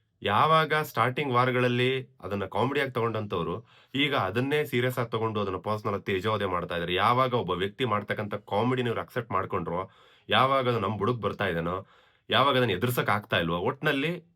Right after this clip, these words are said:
ಎದುರುಗಡೆ ಇರ್ತಕ್ಕಂಥ ವ್ಯಕ್ತಿನ ನಾವ್ ಯಾವಾಗ ಸೋಲ್ಸಕ್ ಆಗ್ತಾ ಇಲ್ವೋ, ಆಗ ಆ ವ್ಯಕ್ತಿನ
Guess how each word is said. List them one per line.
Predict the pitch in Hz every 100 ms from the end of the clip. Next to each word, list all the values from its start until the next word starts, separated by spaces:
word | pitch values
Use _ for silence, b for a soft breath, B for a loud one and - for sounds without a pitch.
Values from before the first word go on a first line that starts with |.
| _
ಎದುರುಗಡೆ | 107 127 160
ಇರ್ತಕ್ಕಂಥ | 156 127 131 127
ವ್ಯಕ್ತಿನ | 120 113 - 127
ನಾವ್ | 120 98
ಯಾವಾಗ | 95 113 -
ಸೋಲ್ಸಕ್ | 120 131 131
ಆಗ್ತಾ | 110 -
ಇಲ್ವೋ, | 87 82 110 B B B
ಆಗ | 131 143
ಆ | 135
ವ್ಯಕ್ತಿನ | 107 101 123